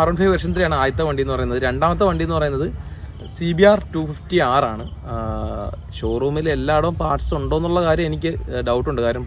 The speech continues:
പാർട്സ് ഷോറൂം എല്ലായിടത്തും ഉണ്ടെങ്കിലും പാർട്സ് കിട്ടാനായിട്ട് കുറച്ച് ഡിലേയും കാര്യങ്ങളൊക്കെ വരുന്നുണ്ട്, ആ, സി ബി ആർ ടു ഫിഫ്റ്റി ആറിന്. കാര്യം എല്ലാ ഷോറൂംകാരും ആ വണ്ടിയുടെ പാർട്സ് എടുത്ത് വെക്കണമെന്നില്ല, കാര്യം അധികം അങ്ങനെ ഇറങ്ങിയിട്ടില്ലല്ലോ. പക്ഷേ ഉള്ള വണ്ടികളിൽ അങ്ങനെ കംപ്ലയിന്റ് ഞാൻ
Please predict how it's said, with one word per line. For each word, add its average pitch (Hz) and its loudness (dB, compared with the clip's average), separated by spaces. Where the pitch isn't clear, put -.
പാർട്സ് 120 -2
ഷോറൂം 185 6
എല്ലായിടത്തും 196 8
ഉണ്ടെങ്കിലും 175 0
പാർട്സ് 151 2
കിട്ടാനായിട്ട് 165 0
കുറച്ച് 147 0
ഡിലേയും 131 2
കാര്യങ്ങളൊക്കെ 131 0
വരുന്നുണ്ട്, 117 -2
ആ, - -4
സി 113 -8
ബി 113 -2
ആർ 117 -2
ടു 117 -2
ഫിഫ്റ്റി 117 -4
ആറിന്. 107 -2
കാര്യം 143 4
എല്ലാ 139 2
ഷോറൂംകാരും 143 2
ആ 135 4
വണ്ടിയുടെ 131 0
പാർട്സ് 120 2
എടുത്ത് 117 -4
വെക്കണമെന്നില്ല, 131 -2
കാര്യം 120 0
അധികം 143 0
അങ്ങനെ 139 -2
ഇറങ്ങിയിട്ടില്ലല്ലോ. 139 0
പക്ഷേ 165 4
ഉള്ള 180 4
വണ്ടികളിൽ 180 4
അങ്ങനെ 160 0
കംപ്ലയിന്റ് 180 2
ഞാൻ 151 -2